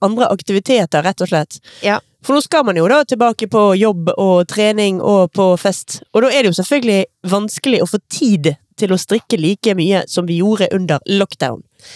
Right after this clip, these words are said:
Speaker 2: Ja, men kanskje er det da desto viktigere å ta seg tida til å strikke?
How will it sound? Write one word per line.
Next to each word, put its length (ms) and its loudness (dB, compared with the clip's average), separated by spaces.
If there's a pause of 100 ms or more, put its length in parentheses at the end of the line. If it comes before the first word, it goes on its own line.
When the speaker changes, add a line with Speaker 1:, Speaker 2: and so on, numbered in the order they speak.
(200)
Speaker 2:
Ja, 160 -2
men 140 -4
kanskje 400 -4
er 200 0
det 160 -2
da 200 -2
desto 520 -8
viktigere 680 -4
å 120 -8
ta 280 -4
seg 240 -10
tida 340 -8
til 220 -10
å 80 -8
strikke? 460 -8